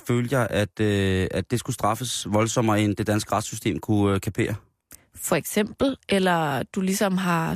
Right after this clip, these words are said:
Speaker 2: tænkt, øh, "Nu klager jeg over den service, jeg har fået der det sted, øh, offentligt på min Facebook-profil, fordi det var da godt nok det værste lort, og det nytter jo alligevel ikke noget at klage til Forbrugerstyrelsen eller et eller andet."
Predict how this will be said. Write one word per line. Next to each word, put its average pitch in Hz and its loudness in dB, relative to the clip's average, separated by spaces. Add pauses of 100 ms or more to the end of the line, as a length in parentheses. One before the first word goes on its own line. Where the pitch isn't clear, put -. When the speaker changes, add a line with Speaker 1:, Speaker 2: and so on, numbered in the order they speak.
Speaker 2:
tænkt, - -4 (1300)
øh, 180 2
"Nu 196 2
klager 208 2
jeg 180 0 (360)
over 185 0 (220)
den 190 -2
service, 233 0
jeg 196 0
har 190 -2
fået 202 2
der 185 2
det 185 -2
sted, 208 0 (400)
øh, 175 2 (120)
offentligt 202 0
på 190 -4
min 185 0
Facebook-profil, 175 -2
fordi 175 -2
det 202 4
var 180 4
da 165 0
godt 170 0
nok 170 0
det - -2
værste 190 -4
lort, - -2 (120)
og - -2
det 185 0
nytter 190 4
jo - 2
alligevel 170 0
ikke 165 -6
noget 165 2
at 170 0
klage 160 0
til - -4 (300)
Forbrugerstyrelsen - -4
eller - -2
et - -4
eller - 0
andet." - 0